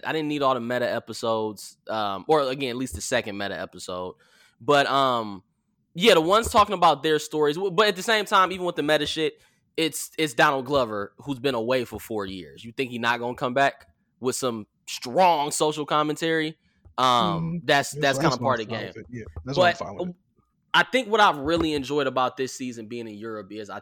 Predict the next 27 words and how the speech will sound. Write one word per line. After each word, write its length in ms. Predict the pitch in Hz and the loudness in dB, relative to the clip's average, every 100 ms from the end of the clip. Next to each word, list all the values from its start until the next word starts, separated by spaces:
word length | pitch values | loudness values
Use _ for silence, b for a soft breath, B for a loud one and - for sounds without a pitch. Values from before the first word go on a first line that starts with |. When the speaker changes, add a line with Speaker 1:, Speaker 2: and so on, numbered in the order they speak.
| - | -8
Speaker 1:
think 220 | 139 120 | -10 -8
as 320 | 113 110 101 - b b _ | -8 -8 -8 -14 b b _
Black 320 | 107 131 135 | -2 0 0
Americans, 640 | 110 113 123 117 120 113 | -4 -2 -2 -4 -8 -12
sometimes 760 | - 117 _ _ _ 117 117 104 | -14 -16 _ _ _ -10 -8 -8
we 120 | 113 | -6
live 180 | 117 104 | -4 -4
in 60 | |
a 40 | 98 | -8
bubble, 440 | 87 101 92 69 _ _ _ | -8 -8 -8 -16 _ _ _
right? 280 | 95 98 98 _ | -8 -6 -8 _
And 300 | 107 101 98 | -10 -8 -8
we 120 | 117 | -6
have 280 | 117 117 98 | -6 -6 -8
this 300 | 110 104 - b b b b _ _ | -10 -10 -12 b b b b _ _
conception 600 | - 135 - 190 180 165 | -10 -4 2 2 2 -4
that 140 | 147 120 | -4 -2
everything 720 | 160 160 - 160 156 147 139 - | -2 -2 -4 -2 -2 -4 -8 -8
in 500 | 139 131 123 113 - _ _ | -6 -6 -8 -12 -16 _ _
America, 840 | 110 117 139 131 - 120 107 90 - _ | -8 -4 -2 -2 -4 -6 -6 -8 -14 _
race 420 | 80 92 117 131 120 | -20 -8 -6 -6 -6
and 100 | 117 | -10
shit 200 | 120 107 | -8 -6
wise, 320 | 110 104 98 | -4 -4 -6
is 100 | 90 | -10
so 220 | - 117 | -8 -8
bad, 520 | 98 107 101 90 82 | -2 -2 -2 -4 -12